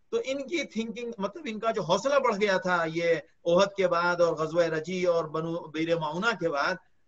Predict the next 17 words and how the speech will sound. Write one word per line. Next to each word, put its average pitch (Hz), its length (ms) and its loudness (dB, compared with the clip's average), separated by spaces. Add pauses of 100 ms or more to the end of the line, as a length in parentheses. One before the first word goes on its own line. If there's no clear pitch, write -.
(100)
बनु 220 300 0
नज़ीर 202 400 -2
के 196 160 -2
बाद 190 440 2
एकदम 185 380 -2
से 180 140 -4
सिचुए-, 165 400 -6
सिचुए-, 160 360 -6
situation 180 480 0
में 165 100 -8
तब्दीली 131 360 -6
आई। - 140 -16 (540)
लिहाजा 202 220 2
बनु 214 220 -2
नज़ीर 220 320 -4
के 202 120 -4
बाद 185 260 -2